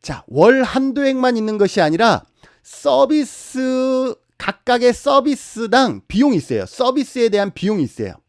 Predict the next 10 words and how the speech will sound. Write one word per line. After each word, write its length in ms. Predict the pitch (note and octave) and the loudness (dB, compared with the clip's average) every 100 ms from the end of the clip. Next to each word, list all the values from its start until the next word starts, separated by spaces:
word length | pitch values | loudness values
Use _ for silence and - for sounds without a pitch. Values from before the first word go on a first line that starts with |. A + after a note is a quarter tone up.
| _ _ _ _ _ _ _ | _ _ _ _ _ _ _
자, 160 | - A2 | -20 -14
서비스에 580 | - A#3+ C#4 - C#4 C4 | -4 0 -2 -2 -2 2
대한 260 | A#3+ A#3+ | 4 2
비용인데, 800 | - F#3+ A3+ D#3+ A#2+ A2+ D#3 A2+ E2+ _ _ _ _ _ _ _ _ _ _ _ _ _ | 0 0 0 0 -2 0 0 0 -6 _ _ _ _ _ _ _ _ _ _ _ _ _
방문 560 | - D#3+ A3 B3 B3+ G#3 | -6 -2 -2 -2 0 6
요양과 800 | E3+ G#3+ A3 A3 A3 A3+ A3+ A3 | 6 6 2 0 2 4 2 -2
방문 440 | - C#3+ G3+ A3 | -4 -4 -4 -6
간호, 840 | - - C3 F3+ F3+ D#3 A3+ C4+ - _ _ _ _ | -8 -4 -2 2 4 4 4 2 -2 _ _ _ _
뭐예요? 360 | D3 D3 F#3+ - _ _ | 0 2 0 -4 _ _
시간으로 840 | - - D4 C#4+ C#4+ B3 A#3 B3 | -14 -8 -2 2 2 2 2 4